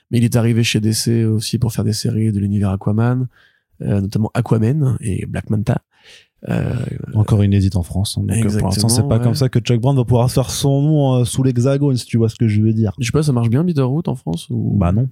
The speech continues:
Speaker 1: Non, bah
Speaker 2: Non.
Speaker 1: oui, mais bon,
Speaker 2: Pas
Speaker 1: en
Speaker 2: plus que
Speaker 1: France,
Speaker 2: ça.
Speaker 1: hein.
Speaker 2: Bah pas à la hauteur de son Eisner, de ses, de son triple Eisner Award, hein.
Speaker 1: Bah oui, mais les comics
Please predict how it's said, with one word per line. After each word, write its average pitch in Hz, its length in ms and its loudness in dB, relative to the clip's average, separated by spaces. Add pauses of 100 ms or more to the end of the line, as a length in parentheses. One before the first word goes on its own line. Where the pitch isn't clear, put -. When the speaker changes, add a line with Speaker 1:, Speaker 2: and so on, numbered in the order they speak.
(140)
Speaker 1:
Non, 117 240 -2 (140)
bah 110 220 0
Speaker 2:
Non. 120 100 -4
Speaker 1:
oui, - 120 -8
mais - 120 -18
bon, - 80 -12
Speaker 2:
Pas 107 100 0
Speaker 1:
en - 20 -2
Speaker 2:
plus 101 140 -2
que 117 100 -2
Speaker 1:
France, 107 200 0
Speaker 2:
ça. 104 40 -2
Speaker 1:
hein. 107 80 -2
Speaker 2:
Bah 104 100 0
pas 113 120 2
à 117 60 2
la 113 100 2
hauteur 113 220 2
de 113 100 2
son 107 220 0
Eisner, 98 340 0
de 101 60 -2
ses, 104 200 2
de 101 120 0
son 104 180 0
triple 110 240 -4
Eisner 101 200 -2
Award, 104 340 -2
hein. 107 80 -2 (400)
Speaker 1:
Bah 120 80 -2
oui, 151 80 2
mais 156 80 2
les 139 100 2
comics 131 320 0